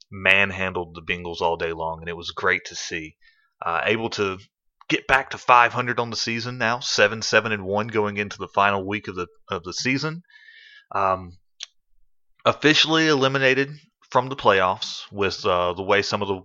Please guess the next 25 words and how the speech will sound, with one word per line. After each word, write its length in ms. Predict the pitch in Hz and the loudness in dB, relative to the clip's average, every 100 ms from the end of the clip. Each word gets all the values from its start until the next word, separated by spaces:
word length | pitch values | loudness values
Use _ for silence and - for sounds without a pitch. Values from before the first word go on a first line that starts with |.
| 107 | -6
results 400 | 98 104 98 - | -2 0 0 -2
went 200 | 110 92 | -6 2
down 240 | 101 98 | 2 2
Saturday, 480 | - 107 98 92 87 - _ _ _ _ _ | 2 4 4 2 -4 -8 _ _ _ _ _
but 520 | 95 95 87 87 - _ _ | 0 2 2 -2 -8 _ _
still 460 | - - 131 127 123 | -12 -6 0 0 0
with 180 | 107 - - | -4 -4 -12
plenty 340 | - 131 135 | -6 -4 -4
to 60 | 117 | -6
play 260 | - 113 | 2 2
for 400 | 110 104 98 92 - _ _ _ 101 | 2 -4 -2 -4 -6 _ _ _ -2
going 280 | 98 95 | -2 0
into 280 | 92 92 - | -6 -8 -8
next 320 | 92 92 - | -2 -2 -2
week. 260 | 95 87 - - - - - - | -6 -6 -8 -18 -20 -20 -20 -6
But 140 | 104 95 | -4 -2
for 160 | 92 | 0
right 260 | 92 113 101 | 4 4 4
now, 220 | 101 107 | 4 4
man, 280 | 90 85 87 | 2 -4 -4
you've 280 | 113 120 - | -6 -6 2
got 300 | 113 117 117 | 8 8 6
to 100 | 101 | -4
feel 240 | - 92 | -4 -4
good 360 | 87 92 85 | -2 -4 -4